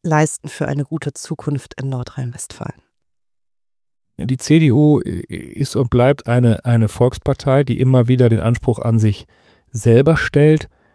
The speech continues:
Speaker 2: die historische Leistung von Volkspartei auch in Zukunft zu leisten. Ich habe eben ein paar Beispiele genannt. Wir sind bunter, wir sind vielfältiger geworden, geben dafür, äh, als, als Parteiorganisation auch immer,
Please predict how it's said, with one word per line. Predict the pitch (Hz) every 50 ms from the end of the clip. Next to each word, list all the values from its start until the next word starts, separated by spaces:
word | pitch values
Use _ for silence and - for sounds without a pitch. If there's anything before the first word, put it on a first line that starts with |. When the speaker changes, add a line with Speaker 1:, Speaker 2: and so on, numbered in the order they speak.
| _ _ _ _ _ _ _ _
Speaker 2:
die | 113 107 104 135 139 143 151 156 165 160 151 -
historische | 135 135 131 - 143 139 135 - - 131
Leistung | 131 131 123 - 147 123
von | - - 120 107
Volkspartei | - - 131 123 - - 131 113 - - 123 82
auch | - - -
in | - 131 -
Zukunft | - - 127 117 - 123 113 110 - - - _ _ _ _ _ _ _ _ _
zu | _ - -
leisten. | 113 92 95 87 -
Ich | 123 -
habe | 120 - 120
eben | 123 127 131
ein | 113
paar | - 127 117
Beispiele | 120 113 117 - - - 117 110 110 107
genannt. | 107 107 110 131 151 165 165 -
Wir | 123
sind | 110 113 107
bunter, | - 135 139 - 131 113
wir | 110
sind | 107 101
vielfältiger | - 135 127 135 120 117 120 117 104
geworden, | 107 104 110 110 107 107 101 -
geben | - 120 131 131
dafür, | 117 117 - - 127 123 120 - - - - - 85 82
äh, | -
als, | - 110 107
als | - 117 - -
Parteiorganisation | - - - - 131 131 - 127 117 113 113 101 113 107 - 160 180 170 -
auch | 127 117
immer, | 113 151 147 143 135